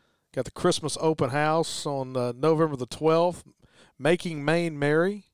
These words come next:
which is a decorating event, which is Thursday the ninth. But here's the thing. You mentioned the parade. It's November the twenty-seventh, but the Budweiser Clydesdales, they're coming on December the seventh. And so go to starkville dot org and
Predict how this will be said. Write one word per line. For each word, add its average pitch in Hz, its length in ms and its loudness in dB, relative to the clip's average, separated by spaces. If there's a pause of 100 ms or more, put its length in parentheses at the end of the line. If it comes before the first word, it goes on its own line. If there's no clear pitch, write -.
(280)
which 143 260 -4
is 131 140 -2
a 127 80 -2
decorating 147 600 0
event, 143 440 -2
which 143 200 -4
is 123 140 -4
Thursday 151 480 0
the 131 120 0
ninth. 156 320 -6 (360)
But 151 140 4
here's 220 180 4
the 196 100 4
thing. 151 220 -2
You 143 60 -4
mentioned 160 280 -4
the 147 60 -4
parade. 135 460 0
It's - 320 -10 (260)
November 165 380 4
the 135 100 0
twenty-seventh, 143 840 -6 (500)
but 123 120 -2
the 117 80 -6
Budweiser 165 680 -2
Clydesdales, - 840 -6 (180)
they're 135 140 0
coming 175 500 -4 (120)
on 127 400 -4 (140)
December 180 640 -4
the 131 140 -6
seventh. - 600 -4
And 117 140 -14
so 120 160 -6
go 143 140 -4
to 123 60 -6
starkville 143 640 -4
dot 123 280 -4
org 135 400 -2
and 113 160 -12